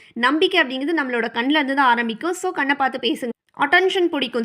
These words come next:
ஸ்டேஜ்ல நம்ம பேசும்போது கிரவுடை வந்து லாக் பண்ண வைக்கும் இந்த ஒரு ஐ கான்டாக்ட். அதனால என்ன பண்ணுங்க, ஐ கான்டாக்டா பேசுங்க. நான் காலேஜ் படிச்சுட்டு இருக்கும்போது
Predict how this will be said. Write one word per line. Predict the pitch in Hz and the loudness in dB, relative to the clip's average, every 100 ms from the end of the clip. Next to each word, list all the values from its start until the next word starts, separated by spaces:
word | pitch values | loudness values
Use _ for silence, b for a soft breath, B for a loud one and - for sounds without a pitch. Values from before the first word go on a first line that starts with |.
| 233 | 0
ஸ்டேஜ்ல | 349 381 370 | 2 2 2
நம்ம | 320 254 | 2 0
பேசும்போது | 233 269 294 302 233 240 339 - | 0 0 2 0 0 0 -2 2
கிரவுடை | 285 359 349 | 4 4 2
வந்து | 294 269 330 | 0 0 0
லாக் | 240 254 294 | 2 2 2
பண்ண | 277 247 | 0 0
வைக்கும் | 233 214 220 b b | 0 -2 -10 b b
இந்த | 233 294 330 | -4 0 2
ஒரு | 294 339 | 2 2
ஐ | - 247 | 2 0
கான்டாக்ட். | 233 247 233 240 - | 0 -2 -2 -4 -2
அதனால | 254 285 330 | -2 0 0
என்ன | 294 311 | 0 -2
பண்ணுங்க, | 294 247 233 | -2 -2 0
ஐ | 247 | 0
கான்டாக்டா | 277 262 233 285 269 | 0 -2 -2 -4 -2
பேசுங்க. | 247 240 226 - B B | -2 -2 -8 -8 B B
நான் | 330 | -2
காலேஜ் | 359 359 392 440 330 | 4 4 4 2 0
படிச்சுட்டு | 294 302 240 | 0 -2 -8
இருக்கும்போது | 262 247 240 220 214 370 | -6 -4 -2 -2 -2 -4